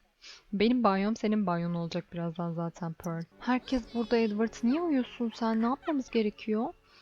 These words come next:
Karizma skillimizi, mantık skillimizi arttırmamız gerekiyor ve iş aramaları yapmamız gerekiyor. Bunu bir yapalım. Dur, bunu bir yapalım. Evet, bunu bir yapıyoruz.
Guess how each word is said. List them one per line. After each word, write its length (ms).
Karizma 340
skillimizi, 680
mantık 420
skillimizi 680
arttırmamız 500
gerekiyor 640
ve 600
iş 520
aramaları 360
yapmamız 380
gerekiyor. 380
Bunu 160
bir 60
yapalım. 460
Dur, 120
bunu 180
bir 60
yapalım. 420
Evet, 420
bunu 160
bir 60
yapıyoruz. 480